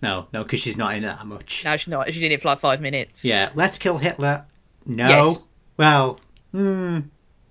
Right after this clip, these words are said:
Speaker 1: So, no.
Speaker 2: No,
Speaker 1: No,
Speaker 2: okay, then,
Speaker 1: no,
Speaker 2: all right,
Speaker 1: because,
Speaker 2: no.
Speaker 1: 'cause that was, you know, kill the Doctor mode.
Speaker 2: Yeah.
Speaker 1: You know, so, yeah, um,
Speaker 2: But mind you, though, she, she,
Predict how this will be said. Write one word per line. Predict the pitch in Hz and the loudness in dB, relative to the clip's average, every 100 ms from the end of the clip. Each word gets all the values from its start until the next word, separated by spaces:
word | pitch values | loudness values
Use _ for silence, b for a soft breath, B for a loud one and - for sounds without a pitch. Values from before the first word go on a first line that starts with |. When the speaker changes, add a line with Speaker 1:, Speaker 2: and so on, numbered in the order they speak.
| _ _ _ _ _ _ _ _ _ | _ _ _ _ _ _ _ _ _
Speaker 1:
So, | - 196 185 - | -8 -4 -4 -6
no. | 165 180 170 156 123 107 - _ _ - | -8 -2 0 0 -2 -6 -14 _ _ 0
Speaker 2:
No, | 226 220 | 4 6
Speaker 1:
No, | 214 | 6
Speaker 2:
okay, | - 175 | 6 4
then, | 156 | 6
Speaker 1:
no, | 156 | 6
Speaker 2:
all | |
right, | 165 | 6
Speaker 1:
because, | 160 147 - | 6 4 4
Speaker 2:
no. | B B | B B
Speaker 1:
'cause | - 147 - - - | 2 4 2 -4 0
that | 170 | 0
was, | 165 151 - - - | 4 4 2 0 -4
you | 135 | -4
know, | 123 120 | -2 -2
kill | 143 120 | 0 -2
the | 104 | 0
Doctor | 135 - 107 | -4 -2 -6
mode. | 110 123 - _ _ _ _ | -6 -8 -12 _ _ _ _
Speaker 2:
Yeah. | 147 127 135 _ | -8 -6 -8 _
Speaker 1:
You | 127 | -4
know, | 107 98 - _ | -2 -4 -8 _
so, | - - 120 110 104 104 98 - _ _ _ b b b b _ _ - | -4 0 0 0 -2 -2 -4 -10 _ _ _ b b b b _ _ -6
yeah, | 123 107 110 | -4 -2 -4
um, | 135 127 123 123 120 123 123 | -2 0 2 0 0 -2 -2
Speaker 2:
But | 120 | -2
mind | 381 403 339 | 0 -2 2
you, | 294 | 2
though, | 185 156 | 4 4
she, | 190 269 285 233 | 4 4 2 2
she, | - 294 285 | 0 4 4